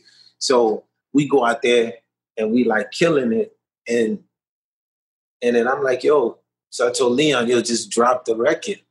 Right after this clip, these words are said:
And, <laughs> you know, we don't know. So, and I said, "Yo, Mona Lisa." And the whole place erupted. Boom, boom, the whole Jones Beach, twenty thousand.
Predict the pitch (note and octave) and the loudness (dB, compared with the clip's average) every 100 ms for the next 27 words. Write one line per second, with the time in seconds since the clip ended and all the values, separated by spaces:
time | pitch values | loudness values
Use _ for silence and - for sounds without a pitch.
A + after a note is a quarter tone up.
0 | _ _ _ _ - C#3+ C3+ - F#3 D3+ | _ _ _ _ -2 0 0 0 -4 0
1 | F3 F3 D#3 - E3 F3 F3+ F#3+ E3+ E3+ | 2 4 2 0 -10 -2 0 2 2 0
2 | - - - A3 - - D#3+ D#3 B2 - | -2 -2 -4 -6 -12 -4 -2 0 -2 -6
3 | - - - _ D#3 D#3+ F3+ F3+ E3 B2 | -14 -14 -14 _ -4 -2 -2 0 0 2
4 | D3 D3+ D#3 E3 F3 G3+ G3+ - E3 C#3+ | 0 2 0 0 0 0 0 0 0 0
5 | C#3+ C#3 C3+ - - _ D#3 D#3 D#3 D#3+ | 0 -2 -2 -10 -20 _ 2 2 2 0
6 | D#3+ - - C#3+ E3+ F#3+ D#3+ - - C3+ | -2 -10 -4 0 2 2 2 0 -2 -4
7 | C#3 E3 F#3 - B2+ - - _ _ - | 0 0 -2 -2 -6 -6 -20 _ _ -8
8 | B3 A3 - D#3 _ _ F3 F3 F3 E3 | 0 0 0 -6 _ _ 0 2 2 0
9 | D#3+ F3+ C#3+ F3 F3+ D3 C3+ G3 F3+ - | 2 2 2 0 2 0 -2 -2 0 -2
10 | - G3 F3+ F3 F3 D#3+ | 0 0 -2 0 0 0